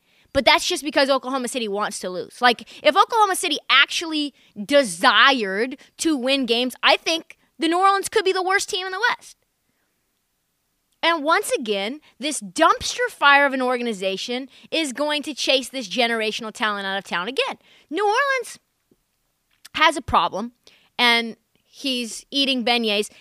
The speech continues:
and is over <laughs> three hundred pounds. And he's not gonna play gone till November, March, April, May. Like, he is gone. No one knows when he's coming back or if he's gonna be healthy or what.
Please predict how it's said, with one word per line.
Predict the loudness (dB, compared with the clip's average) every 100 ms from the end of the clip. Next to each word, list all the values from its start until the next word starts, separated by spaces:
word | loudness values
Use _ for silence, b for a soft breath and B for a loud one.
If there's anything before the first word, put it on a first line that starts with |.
| b
and | -2 0
is | 2
over | 2 0 -4
<laughs> |
three | 0 2
hundred | 2 2 0
pounds. | -2 -2 -14 -20 _ _ _ _ _ _ _ _ _ _ _ _ _ _ _ _ _ _ _ _ _ 2
And | 6 6
he's | 4 4
not | 4 6
gonna | 4 4
play | 4 6 6 4 0 _ _ -4
gone | 2 2 2
till | 0 2
November, | 2 4 4 4 2 0 B B
March, | 6 6 6
April, | -2 -2 0 2
May. | 2 2
Like, | 0 -2 b b
he | -20 -14 -4 2 4 4 2 0 -4
is | -4 0
gone. | 0 0 0
No | 2 2
one | 2
knows | 2 2 0 -4
when | -6
he's | -4 -4
coming | -2 -2 0 2
back | 4 4 2 -12 b b b
or | -4
if | -2
he's | -4 -2
gonna | -2 0
be | -2 4
healthy | 4 2 -2 -8 -6 -6
or | -6 -8 b b
what. | -2 -2 -2 -6